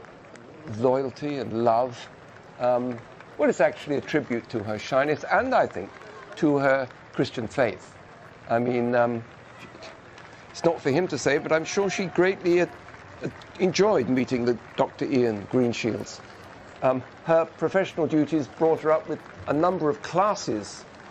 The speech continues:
um, of, of, of men and women, men of politics, uh, men of philanthropy, men and women of philanthropy, and women of politics.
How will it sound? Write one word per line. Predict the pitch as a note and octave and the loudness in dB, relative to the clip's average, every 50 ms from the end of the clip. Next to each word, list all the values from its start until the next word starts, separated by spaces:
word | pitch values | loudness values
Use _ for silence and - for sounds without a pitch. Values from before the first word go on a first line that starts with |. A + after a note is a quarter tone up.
| - - - - | -20 -20 -10 -2
um, | - B2 A#2 A2+ A#2+ B2+ - | 0 0 0 0 -2 -6 -4
of, | - A#2 A2 G#2+ - G2 - | -2 -2 -2 -2 -4 -6 -4
of, | A#2 A2 G2 - - | -4 -4 -4 -4 -8
of | - A2+ G#2 | -8 -6 -2
men | C3 B2+ A#2+ A2+ | 0 0 2 2
and | A#2 A2 G#2 | 0 0 0
women, | A#2 A2 G#2 G#2 - G2 G#2 G#2+ A#2 B2 B2+ C3 | 0 0 0 -2 -6 -6 -6 -6 -6 -4 -2 0
men | C#3+ D3 D3 | 0 0 0
of | C#3+ - - | -2 -4 -6
politics, | - - F3+ D#3+ C3 - - D3+ - - - - - - - - - - - - - - - - | -6 -4 -2 -2 -2 -2 -4 -10 -12 -12 -16 -16 -16 -16 -18 -18 -20 -20 -20 -20 -20 -16 -4 -2
uh, | A#2+ | 0
men | A#2+ B2 C3+ C#3+ C3+ | 2 2 2 2 2
of | C3+ B2 | 0 -2
philanthropy, | - - D#3 C#3+ D3 C#3 C3 - - C3 - - C3+ B2+ | 0 0 0 2 2 0 -2 -4 -8 -8 -4 -2 -2 0
men | D3+ F3+ F3 E3+ | 2 2 2 2
and | E3 E3 | 2 2
women | F#3 G3 F#3 D3+ C3 | 2 2 2 2 0
of | A#2+ - | 0 -2
philanthropy, | - B2 G#2 F#2+ F#2 - - G2 E2+ - A#2 | 0 0 0 0 0 -4 -8 -10 -10 -4 -4
and | A2 G#2 A#2 A#2 B2 | -2 -2 -2 0 0
women | D3 E3 F3 C#3+ A2+ | 2 2 2 -2 -4
of | - - - | -4 -8 -8
politics. | G#2 E2+ D2 - - - - - - | -8 -8 -8 -10 -12 -14 -14 -14 -18